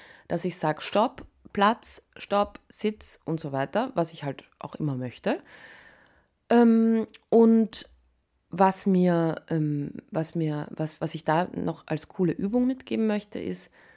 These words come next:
ähm, jetzt unabhängig von dem Stoppsignal, einfach für Grundsignale auf Distanz, man kann den Hund einfach irgendwo anleinen, am Zaun zum Beispiel, und einfach sagen, ähm, ich stell mich mal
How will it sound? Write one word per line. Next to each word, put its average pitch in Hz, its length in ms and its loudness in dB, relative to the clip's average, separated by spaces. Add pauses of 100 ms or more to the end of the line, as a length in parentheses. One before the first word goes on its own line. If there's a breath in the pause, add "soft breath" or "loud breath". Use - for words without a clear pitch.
(240 soft breath)
ähm, 160 460 -2 (520)
jetzt - 200 -10
unabhängig 175 500 0
von 151 100 -6
dem 139 120 -4
Stoppsignal, 190 640 -6
einfach 156 240 -6
für - 140 -10
Grundsignale 190 640 -2
auf 185 100 -8
Distanz, 180 520 -8 (380 loud breath)
man 165 140 -4
kann 165 160 -4
den 175 180 -2
Hund 175 260 -4
einfach 160 420 -8 (260)
irgendwo 147 280 -6
anleinen, 180 460 -2
am 139 160 -8
Zaun 151 280 -2
zum 202 140 -8
Beispiel, 190 500 -8 (580 loud breath)
und 185 560 -2 (460)
einfach 170 360 -2
sagen, 165 540 -4 (320)
ähm, 156 400 -6 (800)
ich - 160 -10
stell 165 200 0
mich 160 160 -4
mal 139 200 -4